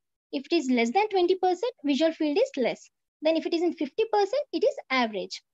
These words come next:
Uh, then we have short-term fluctuation. It indicates,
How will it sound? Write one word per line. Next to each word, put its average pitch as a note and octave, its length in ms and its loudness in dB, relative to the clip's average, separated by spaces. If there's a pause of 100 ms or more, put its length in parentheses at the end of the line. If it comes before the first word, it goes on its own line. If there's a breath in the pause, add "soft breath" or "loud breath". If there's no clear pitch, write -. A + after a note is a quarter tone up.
(260)
Uh, C4+ 140 0
then E4 180 2
we F4 120 2
have G4 180 2
short-term F4 400 0
fluctuation. F#4+ 580 -2 (380)
It F#4 160 -2
indicates, F#4+ 560 0